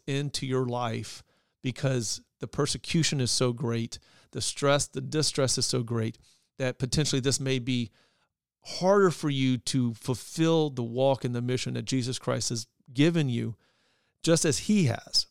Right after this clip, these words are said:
given Paul." Paul was greatly persecuted. He had been through a lot of issues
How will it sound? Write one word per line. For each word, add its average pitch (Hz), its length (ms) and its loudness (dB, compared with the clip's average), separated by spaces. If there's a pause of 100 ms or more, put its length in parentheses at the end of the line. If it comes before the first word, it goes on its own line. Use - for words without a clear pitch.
(1040)
given 120 280 4
Paul." - 440 -2 (340)
Paul 151 220 6
was 123 280 2 (260)
greatly 165 380 4
persecuted. 135 680 0
He 135 100 2
had 117 120 -2
been 131 140 2
through 123 180 -6
a - 20 -8
lot 127 340 -2
of 135 80 0
issues 127 500 0